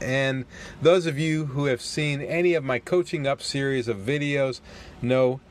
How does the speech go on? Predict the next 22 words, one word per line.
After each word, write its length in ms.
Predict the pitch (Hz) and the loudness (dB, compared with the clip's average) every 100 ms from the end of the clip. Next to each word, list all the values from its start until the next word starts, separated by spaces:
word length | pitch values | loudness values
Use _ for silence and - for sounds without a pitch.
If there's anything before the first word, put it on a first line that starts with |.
| - | -14
there 440 | 107 101 127 135 - | -4 2 4 2 0
is 300 | 135 131 110 | -2 -2 0
golf 480 | 90 120 139 117 - | 2 4 4 2 -2
to 80 | 110 | -4
be 140 | 98 | -2
played, 480 | 92 - 104 92 85 | -4 -2 0 0 -2
right? 320 | 87 104 139 - - - | 0 0 -2 -8 -18 -6
<laughs> 80 | 175 - - - - - - - - | -6 -6 -18 -18 -18 -14 -14 -12 2
However, 400 | 143 156 127 - - - - - - - - - - - - - - | 4 6 4 0 -4 -20 -20 -20 -20 -20 -20 -20 -14 -12 -12 -16 -6
I 120 | 120 | -4
do 200 | 110 160 | 2 0
typically 420 | 151 156 120 113 | 2 0 0 -4
write 320 | 95 104 107 101 | -2 0 0 0
out 240 | 95 98 - - - - | -2 -4 -8 -20 -20 -6
a 60 | 104 | 2
lot 200 | 117 120 | 4 4
of 40 | |
my 120 | 107 | 2
words 460 | 101 101 104 101 87 | 0 0 0 0 -4
in 120 | 95 | -6
advance 480 | 92 80 104 107 104 | -4 -4 -2 -2 -2
so 320 | - 104 92 | -2 0 -2